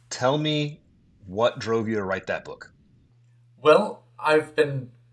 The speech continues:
Speaker 2: as I think all of us are, I've spent the last sixteen years trying to get the perfect donor communication, the one that was handed down,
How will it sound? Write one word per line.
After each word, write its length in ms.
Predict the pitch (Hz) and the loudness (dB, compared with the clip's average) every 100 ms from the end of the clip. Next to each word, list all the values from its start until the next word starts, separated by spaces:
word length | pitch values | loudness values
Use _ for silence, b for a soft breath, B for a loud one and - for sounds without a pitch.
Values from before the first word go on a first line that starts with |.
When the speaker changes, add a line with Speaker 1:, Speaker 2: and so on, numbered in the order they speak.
| _ _ - - - | _ _ -20 -16 0
Speaker 2:
as 420 | 151 151 - - 123 | 4 4 4 0 0
I 100 | 127 | 0
think 280 | 151 135 | -2 -4
all 180 | 127 131 | -2 -2
of 120 | 123 | -2
us 180 | 123 - | -2 0
are, 260 | 117 107 107 | 0 -2 -4
I've 240 | 117 - - | -6 -8 -8
spent 460 | - 127 123 110 | -6 -4 -6 -6
the 100 | 127 | -6
last 320 | 120 123 131 | -2 0 0
sixteen 400 | - 131 - 127 | -2 -2 -6 -6
years 320 | 120 127 120 - | -4 -4 -2 -4
trying 240 | 127 131 | -6 -8
to 60 | 117 | -6
get 560 | 123 120 - - 117 | -4 -4 -8 -20 -12
the 200 | 135 139 135 | -6 -6 -4
perfect 420 | 131 131 127 131 | -6 -6 -6 -4
donor 240 | 120 117 | -4 -4
communication, 840 | 117 110 104 110 113 117 - 113 107 | -8 -14 -16 -14 -12 -10 -10 -12 -12
the 80 | |
one 240 | 107 120 127 | -4 -2 -2
that 160 | 120 | -4
was 180 | 113 - | -6 -10
handed 440 | - 139 135 135 113 | -6 -4 -4 -4 -4
down, 440 | 127 127 123 - | -2 -2 -4 -8